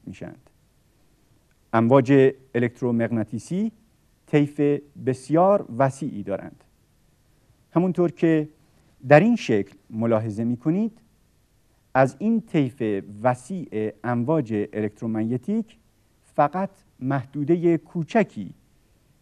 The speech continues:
قابل رؤیته که اصطلاحاً به اون طیف نور سفید می‌گن، پرتوهای قابل رؤیت.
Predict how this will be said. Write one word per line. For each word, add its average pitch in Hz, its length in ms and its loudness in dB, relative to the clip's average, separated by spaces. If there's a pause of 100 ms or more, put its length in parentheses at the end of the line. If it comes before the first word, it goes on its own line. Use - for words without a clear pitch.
(120)
قابل 107 520 0 (120)
رؤیته 175 640 -2 (340)
که - 280 -6
اصطلاحاً 113 840 -2 (340)
به 113 140 -6
اون 147 400 -4
طیف 147 360 -4 (400)
نور 120 440 -2
سفید 135 540 -4 (100)
می‌گن، 92 260 -16 (560)
پرتوهای 120 760 -4
قابل 107 500 -4
رؤیت. 92 360 -10